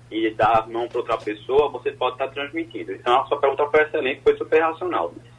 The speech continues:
O que a gente tá colocando aqui é que, pra aquele casal que, enfim, nenhum dos dois tem uma suspeita, ou não teve um contato direto com alguém com,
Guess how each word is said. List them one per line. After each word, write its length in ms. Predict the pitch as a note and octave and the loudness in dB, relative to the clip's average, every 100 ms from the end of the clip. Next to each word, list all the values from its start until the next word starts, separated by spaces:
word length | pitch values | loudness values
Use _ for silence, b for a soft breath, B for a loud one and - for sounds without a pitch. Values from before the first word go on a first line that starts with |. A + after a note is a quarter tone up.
| B B - | B B -6
O 80 | |
que 80 | - | 0
a 60 | C3 | 2
gente 140 | D#3 | 2
tá 100 | D#3 | 0
colocando 380 | D3 C3 - A#2+ | 4 4 2 0
aqui 440 | G#2 - C3 D3+ - | -2 -2 -2 -2 0
é 120 | A2+ | -2
que, 240 | A2+ D3+ D#3+ | 0 -2 -2
pra 180 | - - | 2 2
aquele 380 | - D#3+ - | 2 0 0
casal 680 | - F#3 D#3+ A#2 G2+ E2+ - - - - - - - | 0 2 2 0 -2 -2 -6 -14 -20 -20 -20 -20 -10
que, 380 | B2 B2+ A#2 - - - - - - - - - | -8 -8 -10 -16 -20 -20 -20 -20 -20 -20 -20 -16
enfim, 360 | A#2+ A2+ G#2 F#2 | -14 -8 -8 -4
nenhum 200 | A2 C3+ | -4 0
dos 180 | D3 C#3+ | 0 4
dois 320 | C3+ E3 E3+ | 8 8 6
tem 140 | D3+ D#3+ | -2 -2
uma 180 | E3+ E3+ | -4 -4
suspeita, 680 | E3 - A#2 F#2+ - - | -8 -2 -2 -2 -6 -12
ou 80 | F#2 | -10
não 100 | G#2+ | -6
teve 180 | A#2+ B2+ | -4 -2
um 60 | B2+ | -2
contato 420 | C#3 B2 B2 A2 | -2 2 2 2
direto 260 | A#2+ A#2 | -2 -2
com 120 | - B2 | -2 -8
alguém 260 | A#2+ A#2+ - | -6 -10 -10
com, 260 | B2+ B2+ | -10 -10